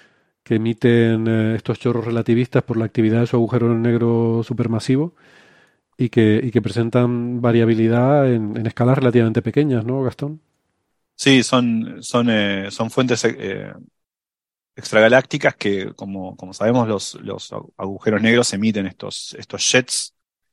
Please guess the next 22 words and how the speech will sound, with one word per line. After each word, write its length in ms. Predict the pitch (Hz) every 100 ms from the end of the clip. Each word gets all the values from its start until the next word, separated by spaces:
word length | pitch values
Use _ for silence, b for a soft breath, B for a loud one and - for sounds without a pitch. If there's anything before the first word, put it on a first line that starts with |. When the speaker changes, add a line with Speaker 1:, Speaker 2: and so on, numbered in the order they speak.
| _ _
Speaker 2:
eh, 680 | 104 101 98 95 92 95 95
que 100 | 98
son, 320 | - 107 104
eh, 140 | 110 -
jets 300 | - 113 113
de, 640 | 104 95 92 90 90 95
de 100 | 98
partículas, 720 | 98 104 - 143 165 165 175
digamos, 320 | 123 123 139
de, 200 | 113 101
de 320 | 98 - _ - _ _ _
partículas 440 | - 95 117 117 104
muy, 180 | 117 117
muy 160 | 117
energéticas, 800 | 117 117 - 131 139 147 156 - _ _ _ _ _ _ -
eh, 340 | 104 95 95 90 95 - - _
que, 840 | - 98 92 90 90 92 95 - - _ _ _ _ _ _
que 80 | 120
son 120 | 165
bastante 260 | 156 196 175
complicados 540 | 139 127 139 135 104
porque 520 | - 101 - 104 98